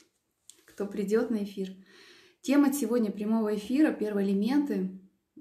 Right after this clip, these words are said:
конечно же, из науки Васту в основном, но в целом из моего опыта и, ну, такого уже, в целом даже не только из моего опыта, и больше из человеческого опыта. Что есть первые элементы, почему важно,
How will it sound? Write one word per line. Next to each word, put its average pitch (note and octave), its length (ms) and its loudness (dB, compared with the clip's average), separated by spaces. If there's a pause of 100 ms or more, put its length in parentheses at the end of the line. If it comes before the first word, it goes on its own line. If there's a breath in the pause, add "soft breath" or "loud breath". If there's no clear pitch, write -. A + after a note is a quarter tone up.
(160)
конечно A3 460 0
же, F3+ 140 -4
из F#3 320 0
науки F#3+ 300 -2
Васту F#3 600 -6
в F#3 60 -4
основном, G3+ 760 -2
но G#3 180 -4
в - 80 -12
целом C4 600 0
из G#3 200 -6
моего G3+ 280 0
опыта A#3 360 -4
и, F#3 680 -2
ну, G3+ 180 -4
такого F#3+ 420 -6
уже, F#3 400 -2 (880 soft breath)
в - 40 -20
целом A3 300 0
даже G3+ 500 -2
не G#3 180 -4
только C#4 380 0
из G#3 100 0
моего G3+ 320 -2
опыта, F#3+ 320 -6
и F#3 100 -2
больше G3 320 -4
из F#3+ 80 -8
человеческого F#3+ 640 -6
опыта. F3 280 -14
Что - 180 -6
есть G3+ 180 -2
первые G3 280 -2
элементы, A3+ 400 0
почему G3+ 400 -8
важно, F#3+ 640 0